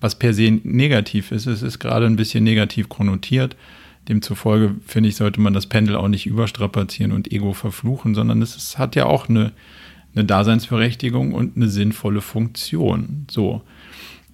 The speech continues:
Ähm, aber ich merke zumindest mal ganz, ganz stark, wie sich da mein Fokus irgendwie verändert und, ähm, wie das Ego vielleicht auch von einer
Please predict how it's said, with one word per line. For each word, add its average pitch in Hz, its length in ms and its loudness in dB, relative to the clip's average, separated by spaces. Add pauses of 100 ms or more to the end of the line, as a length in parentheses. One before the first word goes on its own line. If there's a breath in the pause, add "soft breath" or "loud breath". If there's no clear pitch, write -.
Ähm, 101 540 4 (680)
aber 107 200 4
ich 107 140 2
merke 120 380 2
zumindest 123 420 2
mal 113 220 4
ganz, 110 340 0 (140)
ganz 110 240 2
stark, 98 560 0
wie 113 100 2
sich 104 180 -2
da 104 120 2
mein 101 180 4
Fokus 104 420 -4
irgendwie 95 840 0
verändert 120 920 2
und, 98 360 2
ähm, 98 320 2 (500 loud breath)
wie 104 120 0
das 101 260 2
Ego 104 240 2
vielleicht 98 340 0
auch 92 80 0
von 95 280 2
einer 92 220 0